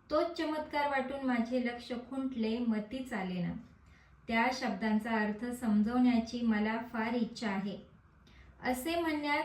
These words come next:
जो वेळ चालला आहे, तोही मला सहन होत नाही. म्हणून देवा, लवकर सांगा. याप्रमाणे मागील प्रत्यंतर घेऊन, पुढल्या अभिप्रायावर दृष्टी ठेवून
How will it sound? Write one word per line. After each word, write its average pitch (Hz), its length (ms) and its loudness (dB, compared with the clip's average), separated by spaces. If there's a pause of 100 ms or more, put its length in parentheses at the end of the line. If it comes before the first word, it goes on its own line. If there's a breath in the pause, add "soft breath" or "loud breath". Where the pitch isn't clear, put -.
(140)
जो 277 200 0
वेळ 269 340 0
चालला 294 340 0
आहे, 285 500 0
तोही 247 280 2
मला 330 340 2
सहन 285 340 -2
होत 247 240 2
नाही. 190 260 -2 (560)
म्हणून 226 260 6
देवा, 226 320 2
लवकर 226 580 2
सांगा. 180 440 -2 (340 loud breath)
याप्रमाणे 214 720 2
मागील 214 460 2
प्रत्यंतर 269 680 -2
घेऊन, 269 420 2
पुढल्या 233 400 0
अभिप्रायावर 247 960 2
दृष्टी 226 420 -2
ठेवून 294 360 -2